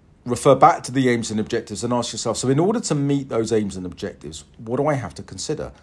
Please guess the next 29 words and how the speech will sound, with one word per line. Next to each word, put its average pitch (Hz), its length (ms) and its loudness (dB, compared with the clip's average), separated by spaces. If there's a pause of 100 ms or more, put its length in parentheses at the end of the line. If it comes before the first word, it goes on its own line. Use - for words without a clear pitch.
(160)
Those 117 380 4
are 95 40 -6
your 95 120 -4
key 85 240 -12
issues. - 480 -16 (680)
Try, 165 640 4 (680)
if - 340 -6 (180)
appropriate, - 640 -2
to - 240 -10
include 123 460 -4
valuation 110 800 -2
as 98 120 -6
a - 60 -14
key 110 300 -8
issue 202 320 -6 (560)
if - 360 0 (220)
you're 120 80 -6
not 107 160 -6
doing 98 240 -6
a 85 60 -10
valuation 78 500 -8
case 69 240 -14
study, 67 380 -16 (680)
as 113 160 0
it 113 80 -2
is 107 140 -4
a 110 40 -6
core 98 320 -4
competency. - 760 -16